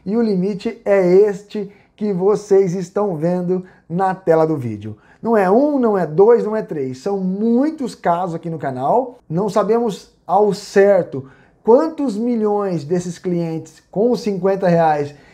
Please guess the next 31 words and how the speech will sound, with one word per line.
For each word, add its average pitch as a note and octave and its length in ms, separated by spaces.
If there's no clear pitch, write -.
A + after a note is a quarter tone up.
estão E3+ 320
sendo E3+ 160
aprovados, F3 500
mas G#3 220
uma G#3 180
coisa G3+ 380
é G3 60
certa, A#2+ 480
todo B3 420
dia G#3+ 440
no G#3+ 140
canal, F#3 540
todos A3 440
os A3 220
dias G3 320
no G3+ 80
canal, F3+ 460
eu G3 260
recebo F#3 720
e-mails F#3+ 840
e G3+ 140
mensagens F#3+ 680
no F#3+ 60
nosso F#3+ 240
canal F3 160
do F#3+ 120
YouTube G3 540
referente F#3+ 800
a F3+ 240
este F3+ 320
limite. D3+ 500